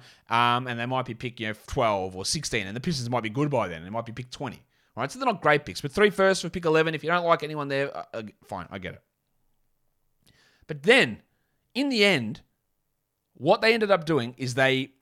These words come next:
had pick eleven. They ended up getting pick thirteen. They got that Denver first, and they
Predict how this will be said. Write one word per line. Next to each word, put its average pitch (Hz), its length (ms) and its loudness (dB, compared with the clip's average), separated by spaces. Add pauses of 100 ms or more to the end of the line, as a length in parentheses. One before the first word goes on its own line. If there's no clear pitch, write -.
had 190 240 2
pick 254 140 0
eleven. 233 360 4 (1300)
They 156 260 2
ended 190 260 0
up 156 240 0
getting 247 340 4
pick - 240 -6
thirteen. 202 540 0 (1900)
They 147 160 4
got 160 340 4 (680)
that 123 180 0
Denver 202 280 2
first, 202 520 2 (1400)
and 147 100 0
they 151 220 4